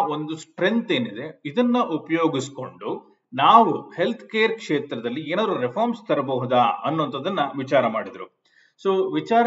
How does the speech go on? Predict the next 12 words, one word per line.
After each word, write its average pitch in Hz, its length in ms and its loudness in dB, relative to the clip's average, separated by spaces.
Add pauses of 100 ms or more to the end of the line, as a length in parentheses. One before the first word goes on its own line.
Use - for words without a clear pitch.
(120)
ಮಾಡಿದಾಗ 165 640 2
ಏನಾಯ್ತು, 135 440 -2 (920)
ಕೇರಳದಲ್ಲಿ 196 800 4
ಈ 170 260 -4
ಒಂದು 185 300 2 (300)
model 170 320 4
ಜಾರಿಯಲ್ಲಿತ್ತು. 110 640 -2 (320)
So - 120 -8
ಇದನ್ನ 196 240 0 (220)
ಕೇರಳಿ, 202 400 0 (360)
ಕೇರಳ 185 280 2 (240)
ಮಾದರಿ 156 400 4